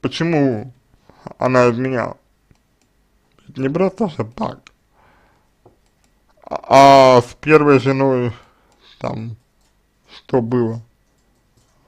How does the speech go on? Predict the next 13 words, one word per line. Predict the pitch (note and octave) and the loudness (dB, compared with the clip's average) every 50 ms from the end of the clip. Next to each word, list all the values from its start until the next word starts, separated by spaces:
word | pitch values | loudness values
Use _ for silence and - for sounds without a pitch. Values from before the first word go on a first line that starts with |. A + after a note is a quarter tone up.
| _ | _
Вот. | C#3+ B2+ B2 B2 A#2 A#2+ B2+ B2+ _ _ _ _ _ _ _ _ _ _ _ _ _ _ _ _ _ _ _ _ _ _ _ _ _ _ _ _ _ _ _ _ _ _ _ _ _ _ _ _ _ _ _ _ - - | -16 -14 -14 -14 -14 -16 -18 -20 _ _ _ _ _ _ _ _ _ _ _ _ _ _ _ _ _ _ _ _ _ _ _ _ _ _ _ _ _ _ _ _ _ _ _ _ _ _ _ _ _ _ _ _ -14 -8
То | - A#2 A2 | -6 -6 -4
есть, | A2 - - _ _ - - _ _ _ _ _ _ _ _ _ - | -6 -8 -10 _ _ -20 -20 _ _ _ _ _ _ _ _ _ -16
ну, | B2+ A#2+ C3+ - - - D3 C3 _ _ _ _ _ _ _ _ _ _ _ _ _ _ _ _ _ _ _ _ _ _ _ _ _ _ _ _ _ _ _ _ _ _ | -14 -14 -14 -14 -14 -16 -18 -20 _ _ _ _ _ _ _ _ _ _ _ _ _ _ _ _ _ _ _ _ _ _ _ _ _ _ _ _ _ _ _ _ _ _
какие | - - C#3+ C3+ C#3 - D#3+ D3+ | -4 -4 -4 -2 -2 0 2 4
отношения | C3+ A#2+ - A#2+ B2+ A#2+ A2 - - C#3 B2+ A#2+ A#2+ A2+ | 4 4 2 0 -4 -4 -4 -6 -8 -8 -6 -6 -6 -6
были | A2 G#2+ A#2 A2+ A#2 A2+ | -8 -8 -10 -8 -8 -10
с | A2 - _ - | -10 -12 _ -2
первой | - C#3 C3 B2+ B2 A#2+ | 0 2 2 2 0 -2
женой | A#2 B2 B2 A#2 A2+ - - - - - _ _ _ _ _ _ _ _ _ _ _ _ _ _ _ _ | -4 -6 -10 -10 -12 -14 -16 -16 -20 -20 _ _ _ _ _ _ _ _ _ _ _ _ _ _ _ _
у | - - A#2 A#2 A#2 A2+ A2+ A2+ A2 A2 A2 A2 A2 G#2+ | -14 -10 -8 -8 -6 -6 -8 -8 -10 -10 -12 -12 -14 -14
мужа? | - - - - A#2+ A#2+ A#2+ A2+ G#2+ - - - _ _ _ _ _ _ _ _ _ _ _ _ _ _ _ _ _ _ _ _ | -16 -16 -12 -10 -8 -6 -6 -6 -8 -10 -18 -20 _ _ _ _ _ _ _ _ _ _ _ _ _ _ _ _ _ _ _ _
Вот. | B2+ A2+ A2 A2 G#2+ G2 | -16 -14 -14 -12 -14 -14